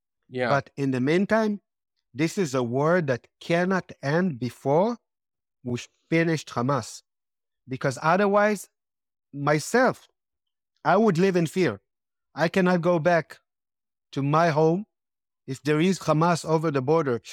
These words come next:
Speaker 2: We live less than a mile from the Gaza Strip border.
Speaker 1: Mm.
Speaker 2: It took them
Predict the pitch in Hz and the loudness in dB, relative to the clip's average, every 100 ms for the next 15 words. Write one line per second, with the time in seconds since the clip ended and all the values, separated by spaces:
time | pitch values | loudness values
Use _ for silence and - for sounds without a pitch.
0 | - 143 240 240 160 185 - 180 156 123 | -2 0 2 0 0 -2 -2 -4 -2 -2
1 | 139 156 110 98 _ _ _ _ _ _ | 0 0 0 -6 _ _ _ _ _ _
2 | 123 123 123 139 147 143 120 117 123 135 | -8 -6 -2 -2 -2 -8 -12 -8 -6 -6
3 | 110 92 _ _ _ _ _ _ 120 113 | -8 -12 _ _ _ _ _ _ -4 -4
4 | 113 _ _ _ _ 135 180 165 196 185 | -6 _ _ _ _ -4 -2 0 0 0